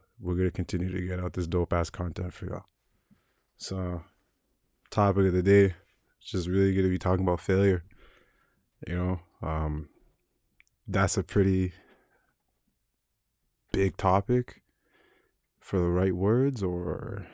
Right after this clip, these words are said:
heavy topic for some of us, especially, like, high achievers, like, go-getters, people who,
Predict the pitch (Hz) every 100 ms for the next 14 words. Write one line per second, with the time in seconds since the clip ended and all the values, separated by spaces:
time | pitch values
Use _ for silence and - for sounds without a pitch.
0 | - - _ _ _ _ - 95 107 110
1 | 120 127 - 139 - - _ _ _ _
2 | - 107 113 117 117 131 131 - - _
3 | _ _ - 98 - 98 92 92 95 95
4 | 92 - 98 92 95 92 - _ - -
5 | _ - 92 82 82 92 90 92 92 87
6 | 104 90 90 87 87 87